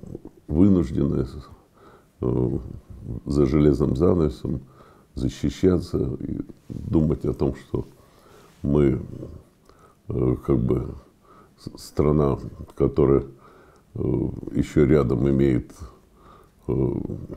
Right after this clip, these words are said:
договора какие-то с, э, с-, со странами Демократического Союза. Вот. Сегодня, во-первых, другое время, другой век,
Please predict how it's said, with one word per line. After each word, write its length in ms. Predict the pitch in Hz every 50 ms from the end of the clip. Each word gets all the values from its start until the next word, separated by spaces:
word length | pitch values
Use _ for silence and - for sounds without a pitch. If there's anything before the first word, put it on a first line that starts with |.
| - - - _ _ _ _ _ _ _ _ _ -
договора 580 | - - 73 67 67 73 71 82 90 104 98
какие-то 500 | 101 - 80 76 - - 71 - - 71
с, 380 | 65 - - - - - - - - - - - - - - - _ _ -
э, 400 | - 64 64 67 67 67 65 69 - - - 50 50 - - 50 - - - - - -
с-, 560 | - - - - - - - 71 71 71 69
со 180 | 65 - 76 73
странами 520 | - - 82 71 69 67 67 69 65 65
Демократического 960 | 65 60 65 67 69 67 - 71 69 - - 104 104 98 - - - - 78
Союза. 440 | 76 - - - - 73 67 65 - - - - - - - - - - _ -
Вот. 240 | 73 69 64 - - - - - - - - - - - - - - - - 82 85
Сегодня, 460 | 87 - - 143 147 143 110 113 113
во-первых, 600 | 104 85 - - 90 104 98 - 113 104 104 90 87
другое 340 | 92 101 98 98 107 104 101
время, 460 | 104 113 123 107 90 76 67 69 71 - - - - - - - - - 73 -
другой 720 | - 73 76 - - 76 73 85 85 82 80 90 90 90
век, 380 | 87 101 107 98 92 - -